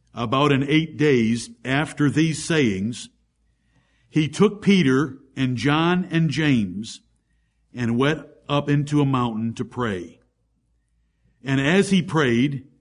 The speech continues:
the fashion of his countenance was altered, and his raiment was white and glistering. And behold, there talked with him two men,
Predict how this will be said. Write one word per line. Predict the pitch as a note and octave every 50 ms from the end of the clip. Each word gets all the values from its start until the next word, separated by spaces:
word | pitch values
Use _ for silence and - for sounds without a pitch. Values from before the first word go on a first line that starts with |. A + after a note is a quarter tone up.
| _ _ _ _ _ _ _
the | B2 A2+
fashion | - - D3+ D3 D#3+ F3 F3 - - F#3+
of | F3 D#3 B2
his | C3+ B2 -
countenance | - - D3+ D#3 E3 E3 E3 D#3+ E3 E3+ E3+ E3 - -
was | - A#2+ C3 B2+ -
altered, | - B2+ C3 C3+ C3+ C3 - A2 F#2 E2+ D#2+ - _ _ _ _ _ _ _ _ _ _ _ _ _ _ _ _ _ _ _ _ _ _ _
and | C3 C3
his | A#2+ A2+ G#2+
raiment | A#2 A#2 B2+ C#3+ D3+ E3 D#3+ E3+ F3 E3+ - - -
was | F2+ A#2 A2 - - - -
white | - D3+ D3+ E3 E3 E3 - - _ _ _ _ _ _ _ _
and | C3 C3 A#2+ A#2+ A#2
glistering. | - C3 C3+ C#3+ C3+ C3+ - - C3 A2+ G#2 G2 F#2 F2+ - - _ _ _ _ _ _ _ _ _ _ _ _ _ _ _ _ _ _ _ _ _
And | B2 C#3 C#3+ C#3 C3+ C3+ A#2+
behold, | C#3+ D3+ C#3+ C3+ G3 G#3+ F#3+ B2 F#2+ E2 - - - _ _ _ _ _ _ _ _ _ _ _ _
there | F#2+ C#3 D3 D3
talked | D3 D3 - F#3 G#3+ A#3 A3 - -
with | C#3 C3 - G2
him | C3 D3+ D#3+ D#3+ E3 E3
two | - - F#3 F#3+ F#3
men, | F3 F3+ F#3 F3 D3 A2+ F#2+ F#2 -